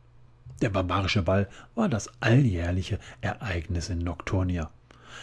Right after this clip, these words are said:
Er wurde seit Generationen von der Familie von Flatter veranstaltet. Und nur die allergrässlichsten Gruselgestalten waren eingeladen. „Aber es ist immer total langweilig“,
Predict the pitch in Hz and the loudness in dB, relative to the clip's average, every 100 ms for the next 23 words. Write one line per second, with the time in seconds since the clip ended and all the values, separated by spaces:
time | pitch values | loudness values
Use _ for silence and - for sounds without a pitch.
0 | - 90 85 110 98 101 98 - 101 95 | -6 -2 6 6 6 2 2 2 2 0
1 | 98 - - 143 165 151 139 131 117 98 | -4 -2 4 8 8 8 4 2 2 0
2 | 85 87 90 92 - 85 - 90 - - | -4 -2 -2 -2 -4 -6 -6 -6 -6 -8
3 | 98 107 - 101 87 - - - - - | -4 -2 -2 -2 -4 -6 -12 -18 -16 -4
4 | 190 403 233 269 - - - - - - | 0 4 4 4 -4 -20 -10 -10 -10 -4
5 | - 214 190 - - - - - - 104 | 2 4 4 -2 -10 -8 -2 0 0 0
6 | - - 110 - - - 87 98 - 98 | -2 -2 -2 -2 -6 -4 0 0 0 -2
7 | - - 82 82 82 - 90 80 85 113 | -4 -2 -2 -2 -6 -6 -2 -2 0 -4
8 | - 110 113 104 85 80 78 - - - | 0 4 6 4 2 -4 -8 -14 -20 -20
9 | - - - 269 240 - - - - 175 | -20 -10 -2 2 0 -2 -4 0 2 2
10 | 214 143 - 127 127 147 120 143 165 98 | 4 4 4 2 2 4 4 4 4 2
11 | 82 80 | 0 -8